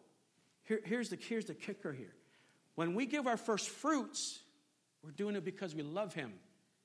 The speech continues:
He, in return, says, "Oh, I'm never gonna let a seed go without a harvest as long as the earth remains." That's his word. That's his law. And so what we do in our church is we have everybody write down what they're seeding for.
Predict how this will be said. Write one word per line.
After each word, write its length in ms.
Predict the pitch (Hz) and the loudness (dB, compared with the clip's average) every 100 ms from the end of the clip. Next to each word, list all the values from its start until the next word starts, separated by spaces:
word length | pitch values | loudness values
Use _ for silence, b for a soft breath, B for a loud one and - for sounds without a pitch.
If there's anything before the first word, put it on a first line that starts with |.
| _ _ _ | _ _ _
He, 320 | - 311 311 | 4 8 8
in 100 | 254 | 8
return, 460 | 208 190 - 311 294 | 6 4 6 6 6
says, 380 | - 190 180 - B B - | 4 6 4 0 B B 2
"Oh, 160 | 196 | 6
I'm 160 | 180 196 | 8 6
never 180 | 208 196 | 4 4
gonna 180 | 196 185 | 4 6
let 160 | 185 | 4
a 60 | 175 | 2
seed 380 | - 202 185 143 | 2 2 2 2
go 260 | 180 185 | 4 4
without 320 | 180 165 165 | 4 2 2
a 80 | 143 | 2
harvest 560 | 139 190 123 104 - - b b 135 | 2 2 2 -4 -8 -10 b b -4
as 120 | 139 | 0
long 160 | 160 | 0
as 80 | 156 | 0
the 140 | 151 143 | 0 -2
earth 180 | 151 | -2
remains." 540 | 127 135 175 139 131 - b b _ | -4 -4 -4 -4 -8 -14 b b _
That's 300 | 220 233 233 | 6 6 6
his 200 | 240 208 | 4 6
word. 440 | 196 214 240 156 117 B B B - | 8 8 8 6 -2 B B B 6
That's 280 | 226 220 | 6 6
his 200 | 220 180 | 4 4
law. 380 | 165 214 214 156 B B | 6 10 10 8 B B
And 120 | 196 | 2
so 160 | - 233 | 8 8
what 240 | 226 226 | 10 8
we 180 | 220 311 | 8 6
do 200 | 254 247 | 8 8
in 60 | 226 | 10
our 100 | 208 | 8
church 340 | - 320 240 | 8 8 8
is 80 | 220 | 6
we 120 | 240 | 10
have 180 | 233 214 | 12 12
everybody 500 | 285 262 220 220 208 B B | 10 10 10 10 8 B B
write 440 | 165 226 302 311 | 10 12 12 12
down 260 | 262 233 233 | 12 12 10
what 180 | 247 247 | 6 6
they're 100 | 294 | 6
seeding 400 | - 349 311 214 | 10 10 10 6
for. 360 | - 160 113 | 4 2 2